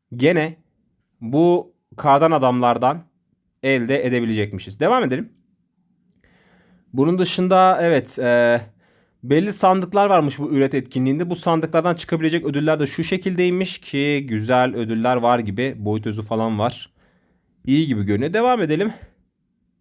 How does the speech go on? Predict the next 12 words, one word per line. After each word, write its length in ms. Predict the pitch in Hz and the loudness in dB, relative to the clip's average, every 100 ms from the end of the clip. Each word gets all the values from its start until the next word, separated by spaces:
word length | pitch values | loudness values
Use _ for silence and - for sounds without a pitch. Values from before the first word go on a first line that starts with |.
| _ _ _ _ _ _ _ _ _ _ _ _ - | _ _ _ _ _ _ _ _ _ _ _ _ 2
Arkadaşlar 500 | 135 147 214 196 147 | 2 4 2 2 0
gene 320 | 135 202 202 | 0 0 0
benim 160 | 190 | 0
çok 280 | 196 - 196 | 0 -2 -4
sevdiğim 460 | - 180 160 185 180 | 0 0 2 -2 0
bir 120 | 190 | -2
etkinlik 500 | 160 151 - 160 175 | -2 -4 0 -2 0
olan 260 | 165 160 160 | 0 0 0
altın 440 | 127 139 139 170 | 2 2 0 -2
harcama 500 | 135 131 131 139 165 | 2 2 2 2 0
etkinliği 500 | - 143 - 123 120 | -2 -4 -2 -2 0
gelmiş. 600 | 117 113 123 165 - - | 2 0 -2 -6 -10 -18